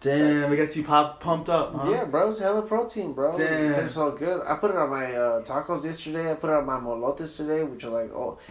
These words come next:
Speaker 2: I haven't even uploaded those photos of my molotes that my mom made today, which is like a Oaxacan, like, uh, dish. It's like a, it's like a masa from, like, a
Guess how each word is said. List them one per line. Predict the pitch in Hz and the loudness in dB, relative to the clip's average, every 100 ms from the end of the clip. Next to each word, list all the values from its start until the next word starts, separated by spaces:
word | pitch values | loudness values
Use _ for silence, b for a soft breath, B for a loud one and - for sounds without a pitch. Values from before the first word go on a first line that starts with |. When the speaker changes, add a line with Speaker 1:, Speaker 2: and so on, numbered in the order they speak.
| B - | B 0
Speaker 2:
I | 214 | 2
haven't | 226 170 | 4 2
even | 147 | 0
uploaded | 123 196 214 180 147 | 4 2 4 4 4
those | 139 196 - | 4 2 4
photos | 143 139 127 120 | 4 6 2 -4
of | |
my | 127 123 | -4 -2
molotes | 120 156 143 123 | 0 0 0 -8
that | 120 | -6
my | 117 | -6
mom | 131 160 | -4 -2
made | 147 127 | -2 -4
today, | 127 120 123 120 B B B | -6 -6 -6 -8 B B B
which | 123 | -10
is | 120 | -6
like | 123 117 | -6 -2
a | |
Oaxacan, | 120 117 135 143 139 120 | -2 2 2 2 -2 -4
like, | 123 120 - | -4 -4 -6
uh, | 113 113 113 | -6 -6 -6
dish. | 117 131 135 117 | -2 -2 -2 -10
It's | 113 | -8
like | 117 113 | -8 -8
a, | 110 113 - B B B - | -12 -12 -14 B B B -8
it's | 143 | -4
like | 165 147 | -2 2
a | 139 127 120 | 2 2 -2
masa | 120 139 160 156 156 147 | -4 -4 -4 0 0 0
from, | 135 123 123 | -4 -12 -10
like, | 123 113 | -12 -10
a | 117 117 113 | -8 -8 -10